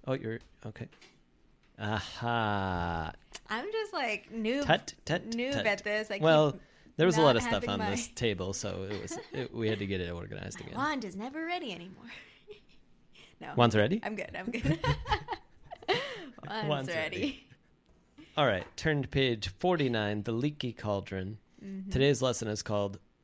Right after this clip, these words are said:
Speaker 1: Freedom and Security. A synopsis.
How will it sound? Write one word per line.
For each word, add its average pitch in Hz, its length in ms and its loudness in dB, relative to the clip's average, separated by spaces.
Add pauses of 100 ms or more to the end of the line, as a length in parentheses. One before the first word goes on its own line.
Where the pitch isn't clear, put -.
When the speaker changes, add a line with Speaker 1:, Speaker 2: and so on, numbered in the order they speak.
(120)
Speaker 1:
Freedom 123 380 0
and 95 120 -2
Security. 87 600 -8 (1500)
A 123 140 4
synopsis. 92 720 -4